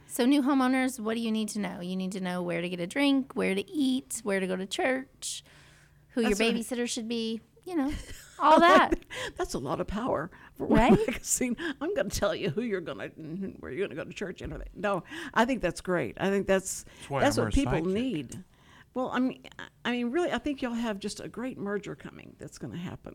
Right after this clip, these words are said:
Speaker 3: Oh, really?
Speaker 2: I just feel that.
Speaker 1: She's, yeah,
Speaker 2: It's in the
Speaker 1: she's
Speaker 2: stars. Yeah.
Speaker 1: talking about this.
Speaker 2: Yes.
Speaker 3: We work together often, and there's a lot of things we do, and, uh, some of those are really event-based, and right now, and, uh, you know, we really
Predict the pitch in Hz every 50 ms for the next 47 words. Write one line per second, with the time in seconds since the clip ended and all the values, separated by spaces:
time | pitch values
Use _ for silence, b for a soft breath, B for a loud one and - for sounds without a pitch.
0 | - 160 170 190 208 226 262 269 214 - 208 220 233 - 180 202 240 269 - -
1 | 247 320 339 349 294 - - 214 226 240 240 311 247 233 233 226 - - 233 226
2 | 233 233 202 151 160 - - - - 220 214 185 160 165 - - 233 254 285 320
3 | 320 247 190 170 165 - - - 196 - - - - - - 202 240 285 262 202
4 | 151 139 147 143 147 143 139 139 - 143 135 127 127 123 120 117 113 107 - -
5 | 113 110 110 113 113 113 113 113 104 113 117 117 117 120 117 - 113 104 - -
6 | 107 92 - 104 101 101 98 98 98 98 98 98 - - 117 117 113 - - -
7 | 135 131 127 131 113 - 127 117 117 123 127 127 123 117 110 123 147 156 120 110
8 | 110 110 110 110 113 - - - 120 117 113 113 113 113 110 110 107 110 113 120
9 | 113 110 110 110 110 110 - - 113 113 113 113 - 127 - - 110 113 113 117
10 | 113 113 107 107 110 110 113 113 117